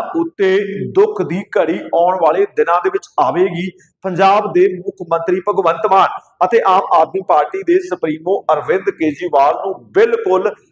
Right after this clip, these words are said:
ਬਰਦਾਸ਼ਤ ਨਹੀਂ ਕਿ ਸਾਡਾ ਕੋਈ ਵਿਰੋਧ ਕਰੇ, ਸਾਡੇ, ਸਾਡੀ ਮਨਮਰਜ਼ੀ ਤੋਂ ਕੋਈ ਫੈਸਲਾ ਲਵੇ, ਕਿਉਂਕਿ ਜਿਸ ਤਰ੍ਹਾਂ ਕ੍ਰਿਸ਼ਨ ਕੁਮਾਰ ਦਾ ਵਿਰੋਧ ਹੋ ਰਿਹਾ ਹੈ, ਜਿਸ ਤਰ੍ਹਾਂ ਬਾਕੀ ਵਿਭਾਗਾਂ ਦੇ ਵਿਰੋਧ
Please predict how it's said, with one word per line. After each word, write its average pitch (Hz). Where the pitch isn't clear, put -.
ਬਰਦਾਸ਼ਤ 165
ਨਹੀਂ 226
ਕਿ 185
ਸਾਡਾ 180
ਕੋਈ 185
ਵਿਰੋਧ 151
ਕਰੇ, 202
ਸਾਡੇ, 185
ਸਾਡੀ 190
ਮਨਮਰਜ਼ੀ 180
ਤੋਂ 233
ਕੋਈ 202
ਫੈਸਲਾ 180
ਲਵੇ, 170
ਕਿਉਂਕਿ -
ਜਿਸ 156
ਤਰ੍ਹਾਂ 208
ਕ੍ਰਿਸ਼ਨ 180
ਕੁਮਾਰ 156
ਦਾ 185
ਵਿਰੋਧ 180
ਹੋ 170
ਰਿਹਾ 190
ਹੈ, 156
ਜਿਸ 170
ਤਰ੍ਹਾਂ 208
ਬਾਕੀ 165
ਵਿਭਾਗਾਂ 180
ਦੇ 190
ਵਿਰੋਧ 185